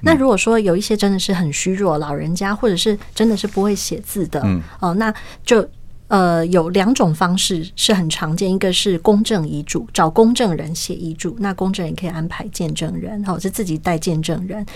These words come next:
Speaker 2: 嗯。
Speaker 1: 那还有我们律师做的遗嘱、就是
Speaker 2: 什么叫公证人、见证人？是自己孩子吗？不是，找别人来写。
Speaker 1: 不要，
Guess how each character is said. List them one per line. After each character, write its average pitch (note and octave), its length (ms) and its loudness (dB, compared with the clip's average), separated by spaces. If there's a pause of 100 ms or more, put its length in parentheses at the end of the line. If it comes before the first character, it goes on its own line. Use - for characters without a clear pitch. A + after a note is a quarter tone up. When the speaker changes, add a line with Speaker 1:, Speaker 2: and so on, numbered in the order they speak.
Speaker 2:
嗯。 G2 180 2
Speaker 1:
那 C#4+ 80 4
还 C#4 80 0
有 A3+ 100 6
我 F3+ 60 4
们 F#3 100 2
律 B3+ 160 2
师 F#3+ 240 0
做 F3+ 220 0
的 D3+ 100 -4
遗 E3+ 200 -4
嘱、 E3 140 -6
就 D#3+ 80 2
是 - 40 8
Speaker 2:
什 - 0 -
么 C#3+ 80 8
叫 F#3 60 2
公 B2+ 100 4
证 A2+ 80 4
人、 F#2+ 100 4
见 F#2 140 4
证 E2 100 2
人？ D#2 140 2
是 A2+ 160 0
自 C3+ 160 2
己 F#2+ 80 6
孩 D#2+ 180 2
子 F#2 120 2
吗？ F#2 100 2
不 G2+ 80 0
是， G2 240 2 (160)
找 F2 160 0
别 G2 100 4
人 A#2+ 120 6
来 E2 120 6
写。 D2 240 -4 (280)
Speaker 1:
不 - 80 4
要， D4 120 6